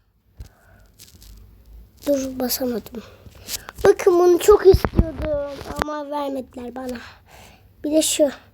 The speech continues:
Şu. Şu. Şu.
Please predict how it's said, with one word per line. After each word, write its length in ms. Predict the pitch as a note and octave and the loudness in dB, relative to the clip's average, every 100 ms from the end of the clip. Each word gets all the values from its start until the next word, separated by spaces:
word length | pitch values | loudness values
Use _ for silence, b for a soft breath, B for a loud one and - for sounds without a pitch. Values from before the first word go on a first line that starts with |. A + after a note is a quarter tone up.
| _ _ _ _ _ _ - | _ _ _ _ _ _ -20
Şu. 760 | - - - - D4+ D4 F#4 - _ _ _ _ _ | -12 -8 -6 0 2 4 2 -4 _ _ _ _ _
Şu. 640 | - - D4 D4 C#4+ G#4 - _ _ _ _ _ - - _ - | -8 -2 2 4 4 2 -2 _ _ _ _ _ -20 -20 _ -18
Şu. 800 | - - - F4 D#4 C#4+ E4+ | -12 -6 2 4 6 6 4